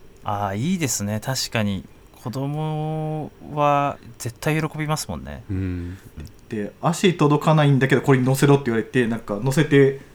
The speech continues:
Speaker 3: こう、一緒に押しながら行って。
Speaker 1: <laughs> かわいい。そっか。
Speaker 2: あれ聞きます？最後に。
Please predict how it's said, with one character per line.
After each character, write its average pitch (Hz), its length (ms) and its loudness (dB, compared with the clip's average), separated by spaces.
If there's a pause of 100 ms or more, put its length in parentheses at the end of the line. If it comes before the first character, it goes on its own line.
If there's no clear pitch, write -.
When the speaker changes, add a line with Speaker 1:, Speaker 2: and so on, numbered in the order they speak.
Speaker 3:
こ 117 420 -8
う、 - 160 -20 (220)
一 - 60 -8
緒 135 80 -2
に 127 60 2
押 139 100 4
し 139 120 2
な 135 100 4
が 127 100 4
ら 120 60 2
行 113 100 -2
っ - 20 -20
て。 - 140 -10
Speaker 1:
<laughs> 156 1600 0
か - 180 -6
わ 104 140 -4
い 101 60 -6
い。 90 100 -10 (920)
そ - 180 -18
っ 104 40 -14 (140)
か。 - 80 -20 (1700)
Speaker 2:
あ 113 80 -6
れ 120 80 -4
聞 - 260 -12
き 123 60 -4
ま 120 60 -4
す？ - 140 -12
最 104 160 -4
後 85 80 0
に。 80 220 -8